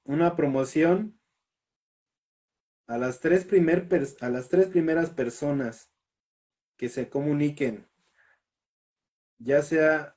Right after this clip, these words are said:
este, ahorita, este, que seguimos en el, en el en vivo, ya sea a la página de Serendipia, ya sea a tu página de T T de Alba,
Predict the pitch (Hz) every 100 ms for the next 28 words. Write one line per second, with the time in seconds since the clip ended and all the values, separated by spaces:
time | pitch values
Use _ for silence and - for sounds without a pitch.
0 | - 110 107 - - 110 135 143 135 156
1 | 180 - _ _ _ _ 202 104 - 104
2 | 95 - _ - 104 104 104 104 107 127
3 | 135 131 110 107 104 104 104 104 104 104
4 | 101 107 _ _ _ - 107 110 113 135
5 | 147 156 185 - _ _ _ _ _ _
6 | _ _ _ _ _ _ _ _ _ _
7 | _ _ - 120 147 - 170 160 160 143
8 | - 117 113 113 117 - 151 170 160 147
9 | 147 135 131 151 - 160 156 165 - -
10 | 113 127 - 143 135 123 117 113 - 127
11 | 135 135 143 120 - 110 - 135 131 135
12 | 143 139 147 151